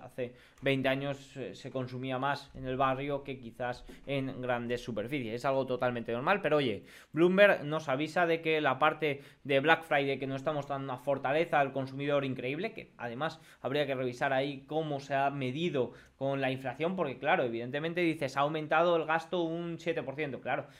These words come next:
¿cuánto ha aumentado también los precios? Que eso es igual que lo de,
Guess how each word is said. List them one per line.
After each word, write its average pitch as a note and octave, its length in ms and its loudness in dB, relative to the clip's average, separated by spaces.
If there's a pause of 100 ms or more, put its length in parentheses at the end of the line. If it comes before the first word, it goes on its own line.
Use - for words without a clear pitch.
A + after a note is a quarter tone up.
(140)
¿cuánto E3 320 4
ha - 20 8
aumentado D3 480 4
también C3 420 -2 (220)
los C3 160 0
precios? D3+ 340 2
Que D3+ 100 -6
eso D#3 120 -6
es F3+ 80 -8
igual F3 300 2
que F3 100 0
lo D3 160 2
de, C#3 400 -2